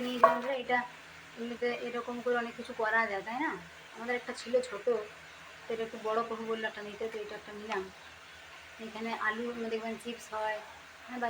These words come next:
এখানে অনেক কিছু হয় এগুলো, তাই না? বেসনের।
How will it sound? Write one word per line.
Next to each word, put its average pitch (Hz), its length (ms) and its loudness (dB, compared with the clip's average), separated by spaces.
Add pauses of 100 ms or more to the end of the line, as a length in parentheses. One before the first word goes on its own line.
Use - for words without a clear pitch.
এখানে 220 200 -2 (120)
অনেক 226 180 -2
কিছু 233 220 -6
হয় 214 280 4
এগুলো, 190 240 -2 (540)
তাই 226 180 -2
না? 254 60 -6 (1600)
বেসনের। 214 560 2